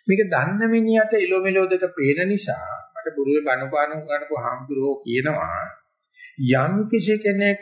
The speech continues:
ලෞකික ධර්මයක් පිළිබඳ විනිශ්චයකටපත් වෙන්න නම්, විනිශ්චයක් කරන්න නම්,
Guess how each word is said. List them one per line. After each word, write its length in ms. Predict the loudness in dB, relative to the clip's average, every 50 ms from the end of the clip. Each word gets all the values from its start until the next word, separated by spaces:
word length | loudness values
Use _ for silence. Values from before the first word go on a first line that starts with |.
| -8 -4
ලෞකික 560 | 0 2 2 4 2 2 0 -2 -2 0 0
ධර්මයක් 580 | 2 2 2 2 2 0 0 0 2 0 0 0
පිළිබඳ 400 | -2 -2 -2 0 0 0 2 2 2
විනිශ්චයකටපත් 920 | 2 2 2 0 0 -2 -4 0 2 2 2 2 0 -2 -2 -4 -4 -4 -6 -8
වෙන්න 220 | -8 -6 -6 -6
නම්, 200 | -6 -6 -6 -4 -4
විනිශ්චයක් 520 | -4 -4 -4 -4 -4 -4 -2 -2 -2 -2 -2
කරන්න 360 | -4 -2 0 0 0 -2 -4
නම්, 220 | -4 -2 -4 -4